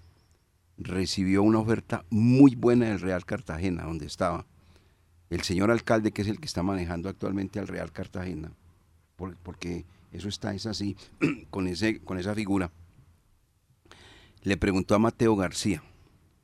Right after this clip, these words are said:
"¿Cuánto le va a pagar el Once Caldas? Esta plata, pongamos un número, dos pesos". Y el señor alcalde le dijo, "No se vaya, le pago cuatro".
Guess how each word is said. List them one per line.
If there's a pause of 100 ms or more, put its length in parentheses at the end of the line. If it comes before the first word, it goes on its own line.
(300)
"¿Cuánto
le
va
a
pagar
el
Once
Caldas? (1900)
Esta
plata, (360)
pongamos
un
número, (360)
dos
pesos". (1160)
Y
el
señor
alcalde
le
dijo,
"No
se
vaya,
le
pago
cuatro".